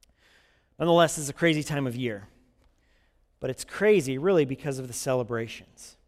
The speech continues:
And we should be celebrating. We should consciously make the decision to be celebrating the fact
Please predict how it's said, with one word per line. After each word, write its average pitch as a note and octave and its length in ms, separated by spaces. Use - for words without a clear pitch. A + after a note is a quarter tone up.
And B2+ 100
we D3+ 120
should B2+ 320
be E3 280
celebrating. B2+ 920
We C#3+ 80
should - 240
consciously C#3 840
make D3+ 180
the E3+ 80
decision C#3 480
to - 80
be A#2 140
celebrating C3 840
the B2+ 80
fact A2 400